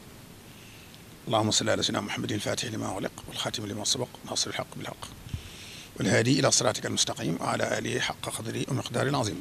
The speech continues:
Gis nga sëriñ bi dugal ko ci muqaddimaat ak mawaahibu ak yu bari ci xasida yi. Ak sax si wërdul maaxuus am na ci, bu sëñ bi fonkoon la. Moom it téeméer wala ñetti téeméer fukk ak ñett wala junne, loo ci man. Salaatul ummi yi noonu,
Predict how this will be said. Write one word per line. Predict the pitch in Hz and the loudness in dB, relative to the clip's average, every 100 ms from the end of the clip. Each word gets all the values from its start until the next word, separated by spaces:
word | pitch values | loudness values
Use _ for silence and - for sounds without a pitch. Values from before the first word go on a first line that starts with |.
| - | 2
Gis | 127 | 4
nga | 120 | 6
sëriñ | 135 120 | 6 6
bi | |
dugal | 117 123 113 | 10 8 8
ko | 117 | 4
ci | |
muqaddimaat | 120 117 107 110 - | 2 2 0 2 2
ak | - | 2
mawaahibu | 117 113 107 127 - - | 4 4 4 2 -2 -8
ak | - | -2
yu | 110 | 2
bari | 123 | 4
ci | 160 | 4
xasida | 160 143 92 | 4 4 4
yi. | - - - - - - - - - - - - | 0 -14 -14 -14 -14 -12 -14 -14 -14 -16 -16 -4
Ak | - | 0
sax | - | 4
si | 147 | 6
wërdul | 165 147 | 10 10
maaxuus | 131 123 104 - | 10 8 6 4
am | 120 | 4
na | 104 | 2
ci, | - - - - - | -4 -6 -18 -18 -2
bu | |
sëñ | 120 123 | 2 4
bi | 123 | 4
fonkoon | 135 110 85 | 4 2 -2
la. | - - - - - - - - | -6 -14 -20 -18 -20 -20 -12 -4
Moom | 101 | -2
it | 101 | 2
téeméer | - 127 135 - - - - - - - - - - - - - | 8 12 12 8 -2 -14 -18 -16 -14 -14 -14 -16 -16 -16 -18 -10
wala | - | 2
ñetti | 107 - | 4 4
téeméer | 117 113 117 | 4 4 2
fukk | - 131 | 0 2
ak | |
ñett | 131 - - - - - - - - - - - - | 2 4 0 0 -16 -18 -18 -18 -18 -18 -18 -18 -10
wala | - 113 110 | 0 4 6
junne, | 107 78 | 6 4
loo | 101 117 | 8 8
ci | 139 | 8
man. | 117 101 - - - - - - - - - - - - - - - - - - | 4 2 -10 -16 -18 -18 -18 -18 -16 -16 -18 -18 -18 -18 -18 -18 -18 -18 -18 -10
Salaatul | - 170 170 160 | 2 8 8 10
ummi | 165 156 | 10 12
yi | 156 | 12
noonu, | 120 95 | 8 4